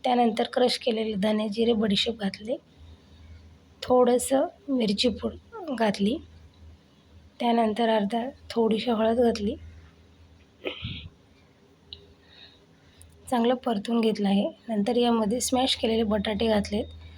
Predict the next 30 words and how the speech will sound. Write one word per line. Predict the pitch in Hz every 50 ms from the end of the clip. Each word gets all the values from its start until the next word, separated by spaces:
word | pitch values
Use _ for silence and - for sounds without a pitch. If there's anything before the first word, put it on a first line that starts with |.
| - - - - -
बटाटे | 208 175 180 202 233 233 214 233
जास्त | 220 247 240 233 240 -
बारीक | 277 226 247 233 220 233 233
नाही | - 262 254
करायचे, | 247 - 233 208 190 185 - 214 233 330 - _ _ - - - - - - - - _ - - -
थोडेसे, | - 247 233 214 226 233 220 - 247 240 269 370 381 - - -
अ, | 320 320 339 - 679 - - - - - - - - - - - - 269 -
स्मॅश | - - 240 226 233 220
करून | - - - 233 233 226 226
घ्यायचे | 226 214 196 - -
आहेत | 202 196
फक्त. | 190 - - 202 - - - 220 269 - _ - - _ -
त्यानंतर | 233 226 233 233 226 214 220 240 233
यामध्ये | 233 240 233 226 220 208 196 190 214
फ्रोझन | - - - 240 226 202 240
मटार | 240 240 240 233 233 214 214
घातलेत, | 220 220 208 202 208 233 349 - - - - - - - - - - - - - - - - -
वाटाणे | 247 233 214 208 208 233 233 233 240
असतील | 240 233 - - 247 233 226 247
तर | 240 233
ते | 226 - 233 233 302 330 - -
थोडेसे | - - 240 226 220 208 - 240
शिजवून | 226 - - 240 208 220 233 226 226
घ्यायचे | 220 214 196 190 -
आहेत. | 208 196 202 277 - - - - - - - - - - - - - - - -
त्यानंतर | 254 240 233 226 220 247 240
चवीनुसार | 226 - 247 226 226 226 233 233 233 247 226 226
मीठ | 220 214 220 233 226 233
ॲड | 220 214 208 214 -
केलं, | - - 110 113